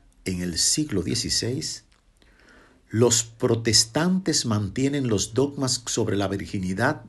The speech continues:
y la maternidad divina de María, pero no fijarán a los dos posteriores, Inmaculada Concepción y Asunción, porque su principio fundamental es que la salvación solo viene de Cristo.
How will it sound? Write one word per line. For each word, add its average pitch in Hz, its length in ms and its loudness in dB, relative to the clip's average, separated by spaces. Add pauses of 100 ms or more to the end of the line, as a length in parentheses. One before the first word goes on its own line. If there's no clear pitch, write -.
(120)
y 120 120 2
la 110 120 2
maternidad 123 760 -2
divina 107 440 -2
de 98 120 -4
María, 87 440 -6 (1200)
pero 147 200 10
no 208 120 8
fijarán 175 680 4 (280)
a 117 100 0
los 110 260 4
dos 143 220 2
posteriores, 95 960 0 (460)
Inmaculada 110 760 0
Concepción 208 800 -2 (580)
y 156 140 2
Asunción, 85 800 -2 (760)
porque 156 260 8
su 190 160 8
principio 208 480 6
fundamental 160 600 4
es 160 140 4
que 147 120 4
la 131 140 4
salvación 131 640 2
solo 135 280 4
viene 107 260 0
de 98 160 -2
Cristo. - 460 -8